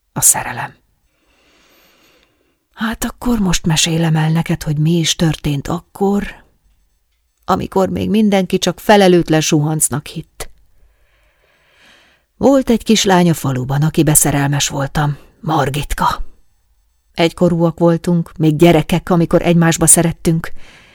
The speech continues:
és évekig kitartottunk egymás mellett. Aztán, ahogy lenni szokott, forni kezdett a vérem.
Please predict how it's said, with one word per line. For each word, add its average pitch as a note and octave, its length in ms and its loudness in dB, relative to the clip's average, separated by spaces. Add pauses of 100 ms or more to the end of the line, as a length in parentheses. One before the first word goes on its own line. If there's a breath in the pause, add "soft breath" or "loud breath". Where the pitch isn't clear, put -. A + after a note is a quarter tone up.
(240 soft breath)
és - 220 -6
évekig F#3 540 2
kitartottunk D#3+ 760 0
egymás C#3 420 0
mellett. C3+ 680 -6 (1000)
Aztán, E3+ 560 -2
ahogy E3 280 0
lenni E3+ 340 2
szokott, E3+ 640 -4 (120)
forni C#3 460 -2
kezdett D3 500 -4
a D3 60 -2
vérem. C#3+ 500 -4